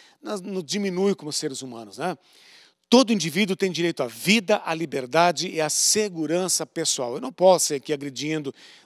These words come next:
o Vinícius, o Alexandre, né, agredindo as pessoas aqui. Não, nós temos direito à segurança pessoal, que é isso, né? Todos os indivíduos têm direito ao reconhecimento em todos os lugares da sua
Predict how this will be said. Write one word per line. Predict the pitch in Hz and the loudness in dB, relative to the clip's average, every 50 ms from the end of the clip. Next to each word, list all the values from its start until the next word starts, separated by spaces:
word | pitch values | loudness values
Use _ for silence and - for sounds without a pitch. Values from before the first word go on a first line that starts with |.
| _ | _
o | - | -14
Vinícius, | 123 143 135 120 139 160 170 156 139 - 135 123 | -10 -8 -6 -2 0 0 0 2 2 0 0 0
o | 127 | -4
Alexandre, | 117 113 110 - - - 139 151 156 151 151 143 139 131 127 123 113 - - - _ _ _ _ | -8 -4 -2 -2 -2 -2 -2 -2 -2 -2 -2 -2 -4 -6 -8 -10 -10 -14 -20 -20 _ _ _ _
né, | 117 120 135 147 151 139 | -10 -6 -4 -2 -2 -4
agredindo | 123 127 135 131 120 135 156 135 | -4 -8 -10 -10 -8 -8 -8 -6
as | 131 - | -8 -8
pessoas | - 127 - - - 135 131 123 | -6 -4 -4 -4 -2 -2 -4 -4
aqui. | 123 - - | -6 -8 -10
Não, | 170 185 160 151 160 160 | -10 -8 -8 -8 -8 -10
nós | 131 - | -10 -12
temos | - 156 185 | -14 -14 -10
direito | 190 196 156 160 170 180 180 - 202 208 180 - _ _ _ _ _ | -8 -6 -4 -2 -2 -2 -2 -4 -6 -8 -8 -10 _ _ _ _ _
à | - 175 | -16 -12
segurança | 165 - 196 175 165 160 160 147 - | -10 -10 -6 -4 -4 -4 -2 -4 -6
pessoal, | - 185 185 - - 165 143 127 120 | -6 -6 -4 -4 -2 -2 -2 -4 -4
que | - 156 | -8 -10
é | 139 | -10
isso, | 127 120 113 - - | -8 -8 -8 -8 -8
né? | 104 135 175 170 - _ _ _ _ _ _ - - - _ _ _ _ | -8 -8 -10 -10 -10 _ _ _ _ _ _ -20 -20 -20 _ _ _ _
Todos | - 226 254 190 165 | 4 4 4 4 2
os | 220 | 0
indivíduos | 208 165 180 135 175 220 233 180 196 - | -2 -2 -2 0 0 0 0 0 -2 -2
têm | - 208 202 | -2 -2 -2
direito | 175 151 165 147 - 196 - - 185 - _ _ _ | -2 -2 0 2 2 0 0 -2 -6 -8 _ _ _
ao | _ - 143 143 | _ -2 -2 2
reconhecimento | 147 196 202 - 190 180 170 - - - 147 151 165 190 208 196 - - 190 - - - - _ | 2 2 2 2 0 0 0 0 0 0 -2 -2 -2 -2 -2 -2 -2 -4 -6 -6 -8 -14 -20 _
em | - 156 165 156 | -6 -6 -6 -6
todos | - _ - 208 240 220 180 185 | -8 _ 4 4 4 4 2 -2
os | 156 147 | -2 -2
lugares | 165 151 139 160 165 175 180 175 160 | -4 0 2 4 4 4 4 2 0
da | 139 160 151 | -2 -2 -2
sua | - - - 190 175 | -2 -2 -2 -2 -2